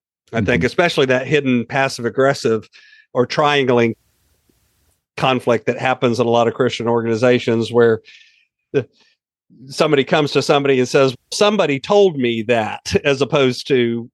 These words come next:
Speaker 1: we all just sit down in a room and talk to each other.
Speaker 2: Yeah.
Speaker 1: How do you see, what are some of the sources of helping the Christian leader avoid that work-life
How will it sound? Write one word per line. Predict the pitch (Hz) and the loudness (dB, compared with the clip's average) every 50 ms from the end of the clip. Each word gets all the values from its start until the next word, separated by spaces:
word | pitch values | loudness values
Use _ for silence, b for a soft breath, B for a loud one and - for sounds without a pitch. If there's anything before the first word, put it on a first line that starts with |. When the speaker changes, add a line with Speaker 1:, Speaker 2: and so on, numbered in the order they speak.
| _ | _
Speaker 1:
we | 135 131 131 131 | -4 -2 0 2
all | 135 139 | 2 2
just | 120 131 127 - | 2 2 0 0
sit | - 147 - | 0 0 0
down | 131 135 123 | 2 0 0
in | 123 120 117 | 0 0 0
a | 120 | 0
room | 123 127 127 120 117 | 0 0 0 0 -2
and | 110 | -4
talk | - 135 127 135 139 - | -2 -2 -2 -2 -2 -4
to | 131 | -6
each | 117 113 110 - 123 | -6 -6 -6 -4 -4
other. | 117 117 117 110 107 B B B B B B B B B B _ _ _ - | -2 -2 -2 -4 -6 B B B B B B B B B B _ _ _ 0
Speaker 2:
Yeah. | - 156 | 0 2
Speaker 1:
How | 202 240 277 | 2 2 0
do | 285 277 | 0 2
you | 254 226 | 2 0
see, | 190 - - 208 208 196 190 185 175 165 156 156 - _ - - _ _ _ _ _ _ - | 0 0 0 2 2 2 2 0 -2 -4 -6 -8 -10 _ -20 -20 _ _ _ _ _ _ -16
what | 180 175 165 190 214 | -4 0 2 2 2
are | 233 220 | 2 2
some | - 220 202 190 | 0 0 0 2
of | 160 | 0
the | 151 | 0
sources | - - - 151 147 156 151 - 139 131 123 - _ _ _ - - | 0 2 2 2 2 2 2 -2 -4 -4 -4 -8 _ _ _ -6 -2
of | 143 131 123 117 127 - - _ _ _ _ - | 0 0 0 -2 -4 -10 -20 _ _ _ _ -8
helping | - - 160 160 156 170 156 139 127 | -2 0 0 0 2 0 0 2 0
the | 123 117 | 0 -2
Christian | - - 139 135 - - 135 127 123 | 0 -2 -2 -2 -2 -4 -4 -2 0
leader | 123 131 131 131 123 123 120 | 0 0 0 0 0 0 0
avoid | 123 120 120 113 110 110 - 131 131 139 143 139 135 135 127 123 117 117 - _ _ _ _ _ _ _ _ _ _ - | 0 0 -2 -2 -4 -4 -2 2 4 4 4 4 4 4 2 2 0 -2 -8 _ _ _ _ _ _ _ _ _ _ -2
that | 127 123 123 | -2 -2 2
work-life | 131 127 135 131 - 123 120 113 110 | 2 2 2 2 2 0 0 0 0